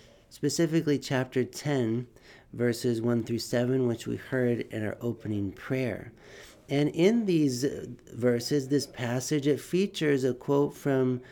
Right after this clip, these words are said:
Psalm forty, verses seven to nine, that is placed on the lips of Jesus. Quote, "Sacrifice and offering you did not desire,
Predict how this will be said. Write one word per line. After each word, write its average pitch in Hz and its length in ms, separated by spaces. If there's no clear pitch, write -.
Psalm 139 580
forty, 131 720
verses 131 720
seven 139 480
to - 160
nine, 117 640
that 151 200
is 147 120
placed 185 420
on 147 140
the 143 80
lips 143 340
of 117 180
Jesus. 117 840
Quote, 147 320
"Sacrifice 175 880
and 139 220
offering 139 520
you 131 140
did 135 240
not 127 320
desire, 107 800